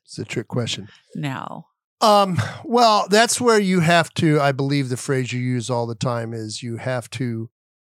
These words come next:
Speaker 1: um, use, uh, I don't remember exactly how you phrase it, use your intellect to control your emotions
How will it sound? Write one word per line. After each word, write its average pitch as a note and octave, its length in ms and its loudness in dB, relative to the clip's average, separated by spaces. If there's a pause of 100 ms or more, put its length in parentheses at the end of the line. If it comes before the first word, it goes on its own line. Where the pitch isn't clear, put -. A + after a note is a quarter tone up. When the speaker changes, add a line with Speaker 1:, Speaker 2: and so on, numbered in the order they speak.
(360)
Speaker 1:
um, A#2 400 -4
use, B2+ 580 -4 (240)
uh, B2 140 -10
I B2 60 -8
don't A#2+ 80 -6
remember A2 320 -10
exactly G#2+ 460 -10
how A2 60 -8
you G#2+ 100 -12
phrase G#2+ 300 -10
it, A2 140 -16
use B2 280 -6
your A#2+ 140 -12
intellect B2+ 560 -6
to - 80 -16
control A#2 500 -8
your G#2+ 200 -10
emotions G#2+ 760 -12